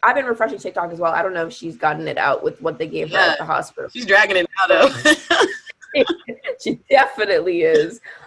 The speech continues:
Speaker 1: Um, but people were talking about how now she's, like, verified on Instagram and she has, like, almost six hundred thousand followers.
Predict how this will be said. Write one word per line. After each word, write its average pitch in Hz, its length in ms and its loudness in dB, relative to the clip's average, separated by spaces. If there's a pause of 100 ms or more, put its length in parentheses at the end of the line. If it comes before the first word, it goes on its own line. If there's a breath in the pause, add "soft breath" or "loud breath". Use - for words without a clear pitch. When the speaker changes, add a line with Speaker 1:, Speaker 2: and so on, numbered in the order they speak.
(280 loud breath)
Speaker 1:
Um, 208 540 0 (640)
but 240 280 6
people 269 220 -8
were 285 100 2
talking 254 340 -2
about 202 220 -2
how 196 180 2
now 180 300 2
she's, 220 240 -4
like, 190 200 -2
verified 180 640 0
on 180 160 -4
Instagram 180 680 -4 (280 soft breath)
and 190 80 -14
she 208 100 -4
has, 214 160 -2
like, 220 140 -6
almost 190 360 -4
six - 200 -8
hundred 196 320 -8
thousand 180 420 -2
followers. 202 760 0